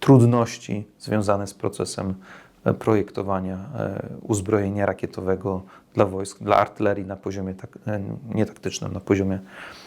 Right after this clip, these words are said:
operacyjnym. I dlaczego o tym mówię? Dlatego, że właśnie jak się spojrzy na tych Ukraińców, to z jednej strony mamy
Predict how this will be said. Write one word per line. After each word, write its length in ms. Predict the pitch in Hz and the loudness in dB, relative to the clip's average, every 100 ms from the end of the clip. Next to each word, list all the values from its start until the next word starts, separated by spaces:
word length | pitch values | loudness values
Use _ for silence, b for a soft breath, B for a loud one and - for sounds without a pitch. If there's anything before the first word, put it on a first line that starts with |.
| B B | B B
operacyjnym. 800 | 117 113 110 - 127 110 92 - | 2 4 2 4 2 2 -2 -8
I 180 | 104 104 | -10 -2
dlaczego 380 | 113 113 110 | 0 0 -4
o 40 | 117 | -4
tym 160 | 110 | -4
mówię? 220 | 113 131 117 | -4 -2 -2
Dlatego, 360 | 107 110 110 | -2 -2 -2
że 100 | 101 | -2
właśnie 240 | 104 - 104 | -2 -2 -2
jak 100 | - | 0
się 100 | - | 0
spojrzy 320 | - 123 117 | 2 0 0
na 80 | 113 | -6
tych 140 | - | -10
Ukraińców, 460 | 101 - 107 - - | -6 -4 -6 -8 -12
to 100 | 98 | -2
z 40 | |
jednej 220 | 117 107 | 0 -2
strony 340 | 101 - 104 98 | -8 -8 -6 -4
mamy 300 | 98 95 | -4 -4